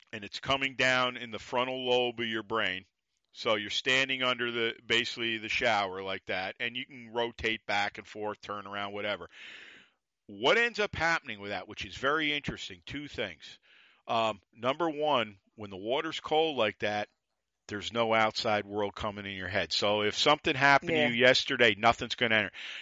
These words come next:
Speaker 1: And then secondly, I do incantations of, you know, like when we talk about, "I am a winner, I'm a champion." I'll talk
Speaker 2: Yeah.
Speaker 1: about things like, um, "I am receiving, I am receiving, now I am receiving all the wealth the universe has for me now."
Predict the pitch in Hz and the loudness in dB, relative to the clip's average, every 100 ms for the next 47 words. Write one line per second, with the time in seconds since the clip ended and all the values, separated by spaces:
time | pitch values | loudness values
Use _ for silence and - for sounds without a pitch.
0 | - 104 107 - 147 156 - 117 104 104 | -6 0 0 2 4 4 4 -2 0 0
1 | - - - _ - 110 151 170 131 127 | -2 -14 -20 _ 2 6 8 6 2 0
2 | 123 120 117 110 _ - 123 117 - 117 | 2 0 -4 -8 _ -4 -4 0 2 4
3 | 110 104 123 117 117 - 98 95 98 95 | 4 2 2 2 2 0 -2 -6 -6 -4
4 | 107 107 101 104 107 101 113 104 104 101 | -2 0 2 0 -2 -4 2 2 4 2
5 | 95 95 104 98 98 101 95 98 95 - | 2 0 -2 -4 -8 -6 -4 -6 -4 -2
6 | 104 104 107 - - - - 123 156 - | -2 0 -4 -4 -12 -12 2 6 6 8
7 | 147 147 147 139 127 123 - 139 131 120 | 8 8 6 6 8 6 4 -2 0 2
8 | 131 117 - 120 113 107 104 - - 127 | 4 4 2 4 6 4 2 -16 2 6
9 | 139 135 131 123 - 143 139 135 123 117 | 8 6 2 2 4 4 4 4 2 4
10 | 120 120 120 113 131 123 110 110 117 120 | 4 2 -2 -4 0 0 0 -2 2 2
11 | 117 110 113 113 110 - 127 117 110 107 | 2 2 2 0 -6 -6 -4 -6 -6 -2
12 | 113 110 107 107 104 107 - 113 107 107 | 0 0 -2 0 0 -2 -8 -12 -12 -12
13 | 101 104 101 107 101 101 - 110 101 104 | -6 -6 -4 -4 -4 -4 -10 -14 -10 -2
14 | 120 | 0